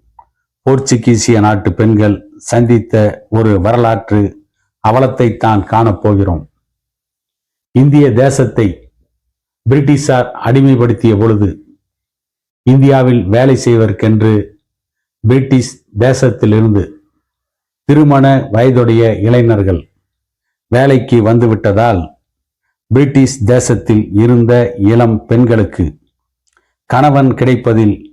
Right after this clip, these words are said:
துணை கிடைப்பதில் மிகப்பெரிய தட்டுப்பாடு ஏற்பட்டது. ஆகவே கணவனை தேடி, மாப்பிள்ளைகளை தேடி கூட்டம் கூட்டமாக கப்பலில் வந்து இறங்கிய பிரிட்டிஷ் பெண்களும்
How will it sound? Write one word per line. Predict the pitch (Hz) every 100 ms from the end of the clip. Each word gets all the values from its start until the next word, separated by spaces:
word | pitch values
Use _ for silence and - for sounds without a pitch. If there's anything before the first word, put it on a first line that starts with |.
| _ _
துணை | 120 131 127 110
கிடைப்பதில் | - 110 117 113 104 98 95 -
மிகப்பெரிய | - 110 110 117 107 110 104 98 - _ _ _
தட்டுப்பாடு | - 110 123 127 - 117 107 104 87
ஏற்பட்டது. | 110 104 101 - 85 78 - _ _ _ _ _ _ _ _ _
ஆகவே | 113 139 135 139 135
கணவனை | 135 127 135 127 110
தேடி, | - 120 110 87 - _ _ _ _ _ _ _
மாப்பிள்ளைகளை | 117 139 - 131 131 120 117 98
தேடி | - 113 104 87 - _ _ _ _ _
கூட்டம் | - 135 135 131 117
கூட்டமாக | 101 123 120 120 113 107 107 98 - _ _
கப்பலில் | 117 117 135 131 117
வந்து | 110 104 107 98 - _ _ _ _ _ -
இறங்கிய | 123 135 131 120 123 117 92
பிரிட்டிஷ் | 120 120 123 113 -
பெண்களும் | 117 117 113 110 101 -